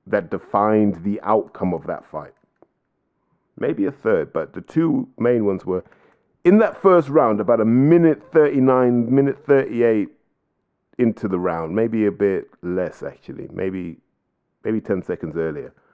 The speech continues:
Trying to remember what the clock was saying. Zhilei Zhang unleashes a sequence of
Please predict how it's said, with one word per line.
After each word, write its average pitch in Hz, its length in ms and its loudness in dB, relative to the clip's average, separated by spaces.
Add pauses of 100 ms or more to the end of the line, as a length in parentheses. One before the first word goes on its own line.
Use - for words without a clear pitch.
(280)
Trying 87 180 -4
to 80 40 -6
remember 80 560 -12
what 85 160 -12
the 80 60 -16
clock - 240 -10
was - 80 -16
saying. 76 240 -10 (2000)
Zhilei 185 400 4
Zhang 160 200 4
unleashes 135 500 4
a - 20 4
sequence 127 520 0
of 98 400 2